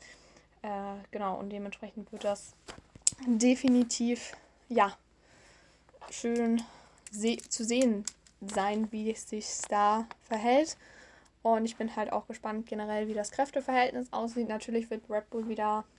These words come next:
vorne mit dabei sein, weil man sagen muss, der Reifenverschleiß ist nicht super gering, also jetzt auch nicht super hoch, allerdings halt auch, wie gesagt, nicht super gering. Also wir haben so einen mittleren Reifenverschleiß. Das ist dann aber auch interessant zu sehen, wie sich das entwickelt. Wir sind, wie gesagt,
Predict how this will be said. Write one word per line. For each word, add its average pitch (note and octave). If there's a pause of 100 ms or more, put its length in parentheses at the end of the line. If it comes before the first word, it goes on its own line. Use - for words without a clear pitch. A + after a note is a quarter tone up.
(120)
vorne A3+
mit A3
dabei A3
sein, A#3
weil A3
man A3
sagen A3+
muss, A3+
der A3
Reifenverschleiß A3+ (460)
ist B3+
nicht C4
super B3+
gering, A3+
also A#3
jetzt A3
auch -
nicht A#3+
super A3+
hoch, C4+
allerdings A3
halt G#3+
auch, G#3+
wie A3+
gesagt, A3
nicht G#3+
super A3+
gering. G#3+
Also G#3
wir G#3
haben G#3
so G#3+
einen G#3
mittleren G#3+ (320)
Reifenverschleiß. A3+ (100)
Das G#3+
ist -
dann G#3+
aber G#3
auch A3+
interessant G#3+
zu -
sehen, G#3+
wie G#3+
sich A3
das -
entwickelt. B3+
Wir A3+
sind, A3
wie A3+
gesagt, A3+